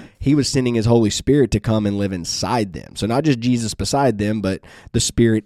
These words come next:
inside them. That was gonna be a huge advantage. But secondly, what we're gonna see from Second Peter chapter one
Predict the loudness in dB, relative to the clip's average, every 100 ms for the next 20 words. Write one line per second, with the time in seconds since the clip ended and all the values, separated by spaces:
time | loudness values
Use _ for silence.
0 | -2 4 6 4 0 -2 -2 -4 -4 -4
1 | -2 -4 -4 -6 -4 -2 -2 0 0 0
2 | -2 0 0 -2 -8 -10 -8 -8 -6 -4
3 | -4 -6 _ -20 -20 -14 -8 -4 -4 -4
4 | -2 2 4 4 4 4 2 -4 -4 0
5 | 2 2 -2 -6 -10 _ -20 -20 -18 -4
6 | 0 0 0 -4 -2 0 0 -2 0 0
7 | 2 2 0 -4 -4 -4 -4 -4 -4 -2
8 | -4 -6 -8 -16